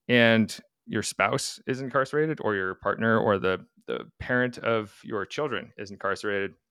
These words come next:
there's a lot of stress that comes with that. And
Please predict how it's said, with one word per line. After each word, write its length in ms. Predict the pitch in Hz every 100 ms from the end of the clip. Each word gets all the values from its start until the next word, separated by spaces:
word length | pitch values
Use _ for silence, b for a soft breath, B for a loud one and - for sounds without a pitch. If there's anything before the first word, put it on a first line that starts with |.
| _ _ _ _ _ _ -
there's 220 | 135 160
a 60 | 151
lot 180 | 117
of 60 | 120
stress 440 | - 120 - - -
that 80 | 101
comes 240 | - 113
with 100 | -
that. 160 | - - - _ _ _ -
And 340 | 113 110 101